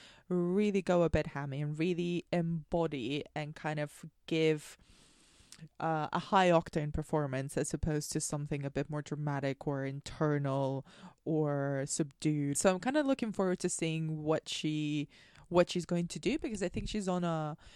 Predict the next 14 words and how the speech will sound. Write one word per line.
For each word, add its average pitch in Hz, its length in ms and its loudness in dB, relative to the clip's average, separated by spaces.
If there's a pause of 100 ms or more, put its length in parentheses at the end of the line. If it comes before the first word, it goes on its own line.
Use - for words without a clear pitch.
(280)
on 185 160 2
a 175 80 4
run 170 480 0 (140)
of 160 340 4
playing 196 340 -4
around 170 340 0
with 160 180 -4
roles 156 340 0
that 156 200 -2
go 160 200 4
against, 151 800 -2 (120)
uh, 151 280 2
the 151 140 6
type - 580 -4